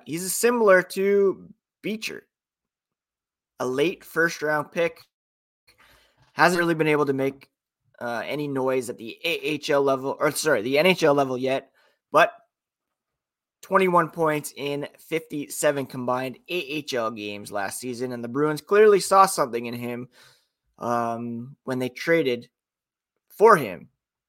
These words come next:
from the Colorado Avalanche in exchange for Keith Kincaid. Now, he's a restricted free agent as well. They have to make,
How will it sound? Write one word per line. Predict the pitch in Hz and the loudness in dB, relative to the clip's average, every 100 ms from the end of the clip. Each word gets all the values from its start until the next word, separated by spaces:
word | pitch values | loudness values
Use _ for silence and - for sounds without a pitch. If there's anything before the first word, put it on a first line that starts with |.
| _ _ _ _ _ _ _ - | _ _ _ _ _ _ _ -6
from | 139 131 123 - - | -2 -2 -4 -14 -16
the | 123 120 113 _ _ | -12 -10 -12 _ _
Colorado | - 131 117 113 104 | -4 -2 0 -2 -2
Avalanche | - 147 139 113 107 - | 4 4 4 -6 -8 -10
in | 117 | -12
exchange | 120 - 110 107 107 | -12 -10 -10 -10 -10
for | - - 107 98 - | -12 -6 -2 -2 -6
Keith | - 120 117 - | -14 -14 -14 -14
Kincaid. | 101 - 117 92 67 | -16 -8 -4 -4 -6
Now, | 87 | -12
he's | 107 117 117 110 | -10 -10 -10 -8
a | |
restricted | 110 101 - 123 - 120 - - - _ | -10 -10 -10 -10 -8 -12 -12 -20 -20 _
free | - 113 123 | -8 0 0
agent | 113 113 | 0 -6
as | 104 113 | -4 6
well. | 143 160 160 - _ - _ - | 8 10 8 2 _ -20 _ -4
They | |
have | 120 - | -4 -4
to | 113 | -10
make, | 113 113 | -10 -12